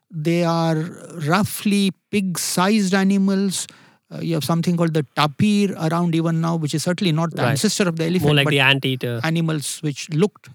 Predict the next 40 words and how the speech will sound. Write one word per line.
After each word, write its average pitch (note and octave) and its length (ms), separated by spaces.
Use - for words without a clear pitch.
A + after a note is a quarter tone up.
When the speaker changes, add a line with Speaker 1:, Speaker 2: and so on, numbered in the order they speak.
Speaker 1:
roughly D#3+ 300
like D#3 220
that D#3+ 220
Speaker 2:
Hmm. B2 320
Speaker 1:
quite C3 260
a D#3+ 40
Speaker 2:
Hmm. D3 60
Speaker 1:
bit. - 180
And F#3+ 140
Speaker 2:
Hmm. F#3+ 60
Speaker 1:
indeed, G3+ 260
in F3 140
the D#3+ 100
history F3+ 320
of E3 80
the E3 80
elephant F3 340
itself, D#3+ 320
we D#3 120
know F3+ 120
there D#3+ 160
were D3 80
many D3+ 380
sort D3 200
of C3+ 120
mini F3 320
elephants, C3 480
small-sized D3+ 640
elephants. C#3 500
And D#3+ 140
there D#3+ 80
Speaker 2:
Right. D#3 120
Speaker 1:
are D3 40
some G3 360
whose E3 220
fossils F3+ 420
have E3 120
been D#3+ 140
discovered E3 480
now, E3 260